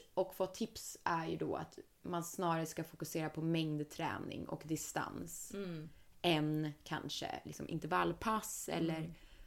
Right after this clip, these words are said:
Speaker 1: Liksom konditionsträna.
Speaker 2: Mm.
Speaker 1: Och det är väl typ någonting som vi kanske också kände nu idag,
Speaker 2: Ja.
Speaker 1: att så här,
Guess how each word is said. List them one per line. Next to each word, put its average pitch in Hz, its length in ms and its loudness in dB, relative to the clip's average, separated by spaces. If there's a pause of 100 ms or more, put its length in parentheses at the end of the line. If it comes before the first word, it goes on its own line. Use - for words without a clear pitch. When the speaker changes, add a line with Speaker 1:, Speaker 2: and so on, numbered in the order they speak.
(280)
Speaker 1:
Liksom 170 200 -6
konditionsträna. 175 1300 2
Speaker 2:
Mm. 165 340 -6 (180)
Speaker 1:
Och 220 220 6
det 196 160 8
är 214 40 10
väl 196 100 8
typ 165 180 6
någonting 165 400 4
som 165 120 0
vi 165 80 0
kanske 160 320 2
också - 340 4
kände 170 420 8
nu 131 120 6
idag, 160 580 8
Speaker 2:
Ja. - 80 6
Speaker 1:
att 160 100 2
så 160 100 4
här, 156 220 8